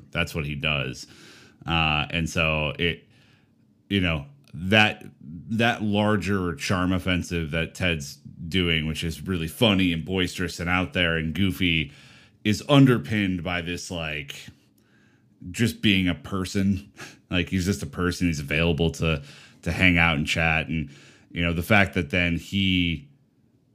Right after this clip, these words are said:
I think, gets inspired Brandon to try and take on Big Bad, right? To, you know, the classic good versus evil showdown tells me that, like, he's, he's really invested in this thing.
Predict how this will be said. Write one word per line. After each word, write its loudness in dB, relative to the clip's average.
I 0
think, 2
gets -2
inspired -2
Brandon 0
to -6
try -2
and -2
take 0
on 0
Big -2
Bad, -2
right? -2
To, -6
you -2
know, -2
the -2
classic -2
good 0
versus -4
evil 0
showdown 2
tells 4
me 2
that, -2
like, -2
he's, -4
he's 0
really 0
invested -8
in -10
this -14
thing. -10